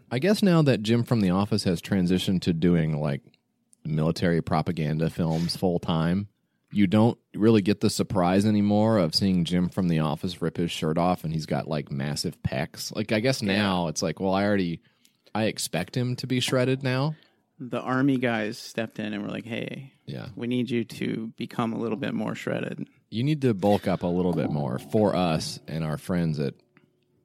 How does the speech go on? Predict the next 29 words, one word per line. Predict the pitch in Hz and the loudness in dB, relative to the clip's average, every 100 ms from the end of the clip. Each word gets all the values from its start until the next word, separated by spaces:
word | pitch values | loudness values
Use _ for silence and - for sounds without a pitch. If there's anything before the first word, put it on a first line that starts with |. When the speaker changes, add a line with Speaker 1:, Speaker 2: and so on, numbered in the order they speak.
| _ _ | _ _
Speaker 1:
whatever | 92 87 73 | 2 2 2
it | 73 | 0
is, | 73 71 | -2 -4
Amazon, | 73 92 87 95 98 | 0 0 2 0 0
I | 95 | -2
guess. | 98 | -2
Is | 104 110 | 0 2
it | |
on | 131 131 | 4 4
Speaker 2:
I'll | |
Speaker 1:
Amazon? | 127 147 151 151 160 | 4 4 4 4 2
Speaker 2:
ne-, | - _ _ _ _ | 0 _ _ _ _
I'll | 208 247 | 2 4
never | 196 131 | 2 0
sell | - - 123 113 | -6 -6 -4 -4
out. | 120 170 208 - | -2 -2 -4 -4
What? | 170 240 233 - 170 - - | 0 0 -4 -14 -18 -20 -16
Speaker 1:
Yeah. | - - - - | -14 -14 -16 -10
Speaker 2:
I'll | 131 | -10
give | 123 127 - | -2 -2 -2
you, | - | -2
we | 123 117 | 0 0
will | 117 | -2
give | 127 123 | -4 -2
you | - - | -6 -6
four | - 117 | -2 -2
million | 110 107 107 | -2 -4 -4
dollars | 104 107 - - - | -6 -6 -8 -10 -10
to | - - | -10 -10